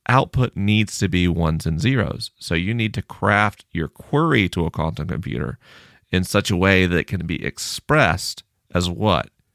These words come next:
As ones and zeros equaling the number of qubits your system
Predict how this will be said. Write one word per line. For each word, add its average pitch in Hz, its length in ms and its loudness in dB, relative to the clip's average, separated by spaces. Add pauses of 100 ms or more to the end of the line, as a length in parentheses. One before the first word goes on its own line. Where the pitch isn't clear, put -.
(440)
As 87 220 -2
ones 98 440 2
and 92 160 -2
zeros 85 460 -2 (120)
equaling 101 560 -2
the 73 80 -2
number 87 600 -2 (460)
of - 200 -10
qubits - 500 -2
your 73 100 -2
system - 500 -8